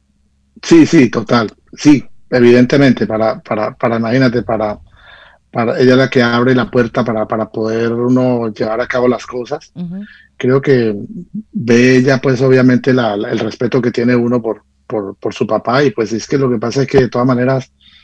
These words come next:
Speaker 1: yo trabajé con él tanta música y tantos años, y, y yo conocí a Jairo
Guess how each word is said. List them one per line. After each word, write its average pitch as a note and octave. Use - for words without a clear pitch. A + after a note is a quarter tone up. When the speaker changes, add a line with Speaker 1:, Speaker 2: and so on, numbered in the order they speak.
Speaker 1:
yo A#2+
trabajé A#2+
con B2+
él B2
tanta C3+
música C3
y G#2
tantos A#2
años, B2+
y, G2+
y G#2+
yo G#2+
conocí C3
a B2+
Jairo C3